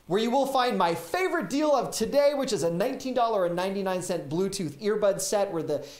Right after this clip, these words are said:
charge case also doubles as a power bank. A reminder, I do use affiliate links, which means I benefit monetarily if you're kind enough to use any of my links. And let's begin with the first product I would not buy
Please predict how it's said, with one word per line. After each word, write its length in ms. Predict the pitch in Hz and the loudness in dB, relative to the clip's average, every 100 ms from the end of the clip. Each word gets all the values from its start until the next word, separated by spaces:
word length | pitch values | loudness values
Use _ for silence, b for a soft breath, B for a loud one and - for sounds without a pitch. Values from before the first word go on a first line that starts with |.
| B | B
charge 440 | - 247 302 294 | -2 2 2 0
case 280 | - 208 185 | -2 0 0
also 380 | 180 196 196 214 | 2 2 2 0
doubles 380 | 180 175 185 143 | 0 0 0 -2
as 120 | 131 | -4
a 60 | 131 | -6
power 400 | - 247 262 262 | -4 0 2 2
bank. 260 | 254 226 | 0 0
A 40 | 185 | -4
reminder, 420 | 151 160 156 147 | -2 -2 -2 -2
I 60 | |
do 160 | 139 156 | -2 -2
use 240 | 160 139 | -2 -2
affiliate 420 | 147 175 202 196 180 | -2 0 0 0 -2
links, 300 | 175 170 - B B | -4 -6 -12 B B
which 200 | 180 170 | -6 -2
means 140 | 175 156 | -2 -2
I 60 | |
benefit 400 | 143 165 156 170 | 0 -2 -2 -4
monetarily 580 | 147 151 147 156 151 151 | -2 -2 -2 -2 0 -2
if 120 | 143 | -4
you're 120 | 143 | -6
kind 280 | 135 156 143 | -4 -6 -6
enough 180 | 139 139 | -6 -6
to 100 | 143 | -6
use 280 | 135 131 - B - | -6 -6 -8 B -2
any 240 | 190 247 185 | 0 2 0
of 100 | 151 | 0
my 160 | 143 | -2
links. 300 | 139 143 143 | -2 -6 -8
And 160 | 147 147 | -8 -4
let's 280 | 190 285 - | -2 -2 -4
begin 420 | 285 196 214 190 | -6 -2 0 0
with 180 | 165 147 | -4 -6
the 80 | |
first 580 | 135 - - 339 349 - | -8 -10 -4 -2 -2 -4
product 440 | - 190 185 170 - B B | -2 0 0 -4 -10 B B
I 140 | 202 294 | 0 2
would 260 | 247 277 | 0 0
not 240 | 269 294 294 | 2 2 2
buy 400 | 247 156 123 | 0 0 -4